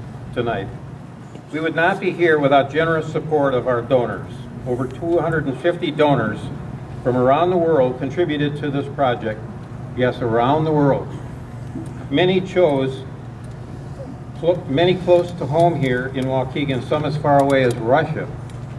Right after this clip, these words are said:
Thank you. Your support of this project represents not just a gift to honor Ray, but an investment in Waukegan's Arts District through this new major work of art.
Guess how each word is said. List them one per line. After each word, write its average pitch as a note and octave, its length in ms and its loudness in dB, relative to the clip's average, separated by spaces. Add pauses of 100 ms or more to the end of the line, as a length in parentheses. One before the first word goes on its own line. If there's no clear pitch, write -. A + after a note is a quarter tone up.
(720)
Thank D3+ 300 0
you. F#2+ 200 -6 (460)
Your C#3 180 2
support D#3+ 640 2 (280)
of B2+ 100 -2
this C#3 120 -4
project C#3+ 520 2
represents C#3 640 -2
not D3 260 -2
just D3 240 -4
a C#3 60 -2
gift D3 500 -4
to D#3 120 -6
honor B2 440 -2 (520)
Ray, A#2+ 420 -4 (360)
but C3 100 0
an C#3 140 2
investment C3 720 0 (1200)
in B2+ 100 -2
Waukegan's C3 540 2
Arts C#3+ 400 0
District B2+ 500 -2 (540)
through C#3 160 2
this C3 240 2
new C3+ 200 4
major C3 440 2
work A#2+ 240 4
of A2+ 120 0
art. G2 200 2